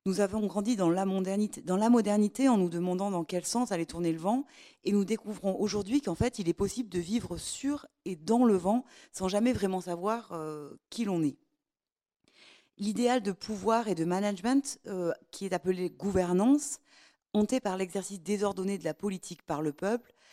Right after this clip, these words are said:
favorise donc, selon Agier, les fragmentations et un dispositif de monde étanche et de plus en plus réduit où s'exerce le contrôle et l'adhésion au système.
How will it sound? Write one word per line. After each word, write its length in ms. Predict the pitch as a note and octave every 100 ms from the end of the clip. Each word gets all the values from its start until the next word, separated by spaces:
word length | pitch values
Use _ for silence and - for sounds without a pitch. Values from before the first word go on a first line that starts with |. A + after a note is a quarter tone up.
| - -
favorise 540 | A3 A3 A3+ A3+ C4+ G3+
donc, 220 | F3 -
selon 280 | F#3 E3+ E3+
Agier, 360 | E3+ E3 B3
les 120 | G#3+
fragmentations 920 | E3 - A3 G3+ G#3 F3 D#3+ - G3+ B3+ - - -
et 100 | F3
un 80 | F3+
dispositif 720 | G3 - A3 F#3+ - C4 G3+
de 120 | F3
monde 400 | E3+ F#3+ A#3 F#3+ -
étanche 560 | G3+ - F#3+ A3 A#3+ -
et 100 | E3+
de 100 | E3
plus 180 | - G#3+
en 80 | G3
plus 240 | - F3
réduit 540 | - G3+ E3 D#3+ G#3+ - _ _ _ -
où 80 |
s'exerce 460 | - F#3+ F#3+ A3+ -
le 120 | G3
contrôle 540 | - F3 E3 F#3 A3+ A#3+
et 80 | D#3
l'adhésion 500 | D#3+ F3+ F3 D#3+ A3
au 60 | F#3+
système. 560 | - - - C3 C3